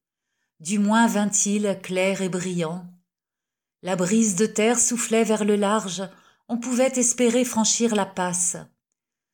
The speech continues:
Une véritable flottille de bateaux, formée de presque tous ceux qui se trouvaient disponibles à Noroé,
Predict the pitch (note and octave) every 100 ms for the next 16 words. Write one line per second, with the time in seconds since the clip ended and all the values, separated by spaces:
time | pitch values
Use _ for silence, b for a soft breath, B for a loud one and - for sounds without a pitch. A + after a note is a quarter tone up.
0 | _ _ F3+ F#3 F3+ G#3 G#3+ G#3 A3+ G#3+
1 | G3+ - G3 A3+ A#3 A#3 A#3 F#3+ F3+ F3+
2 | F3+ F3+ F#3+ - B B B - - A#3+
3 | B3 C#4 A3+ A#3+ A#3+ C4 - B3+ B3 B3+
4 | - D#4 D4+ F#3+ A3+ A3 G#3+ G#3 G3+ G#3
5 | - G#3+ G#3+ A3+ F3+ F3 F3 G3+ F#3+ F3+
6 | F3 G3